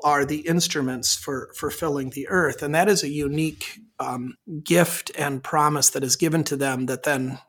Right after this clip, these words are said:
right, seems to be failing in Sarah. And it seems like the devil is filling the earth with the pagans.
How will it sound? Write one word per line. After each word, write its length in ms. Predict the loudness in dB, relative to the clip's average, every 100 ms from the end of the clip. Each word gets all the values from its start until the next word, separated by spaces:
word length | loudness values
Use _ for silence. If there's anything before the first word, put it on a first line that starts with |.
| _ 0
right, 260 | 2 2 2
seems 320 | 4 4 2
to 100 | -2
be 100 | -4
failing 460 | -2 0 0 0 -6
in 100 | 0
Sarah. 520 | 0 2 -2 -4 -10 _ -20 -20 _
And 260 | -2 0 0
it 60 | 2
seems 280 | 6 6 6
like 160 | 2 2
the 80 | 2
devil 420 | 6 6 6 2
is 100 | 0
filling 340 | 0 -2 0
the 140 | 0 0
earth 280 | 0 -4 -6
with 140 | -8
the 60 | -6
pagans. 720 | -2 0 0 -6 -6 -6 -6